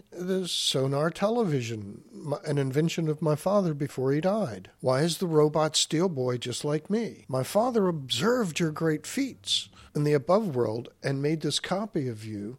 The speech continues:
to give our people confidence that our enemies would not hurt us because of Steel Boy." Superboy examines the robot, sees how it works, and says, "With this terrific robot, why would you need my help?" And she tells him about Duvil trying to,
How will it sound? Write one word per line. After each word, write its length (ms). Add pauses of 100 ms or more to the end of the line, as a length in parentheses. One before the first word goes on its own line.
(220)
to 100
give 200
our 120
people 340
confidence 760
that 200
our 140
enemies 480
would 160
not 200
hurt 360
us 200
because 420
of 100
Steel 380
Boy." 360 (200)
Superboy 560
examines 600
the 100
robot, 520
sees 340
how 160
it 80
works, 340
and 120
says, 240
"With 200
this 180
terrific 500
robot, 360
why 160
would 180
you 80
need 240
my 240
help?" 300 (300)
And 360
she 140
tells 360
him 120
about 400
Duvil 560
trying 460
to, 420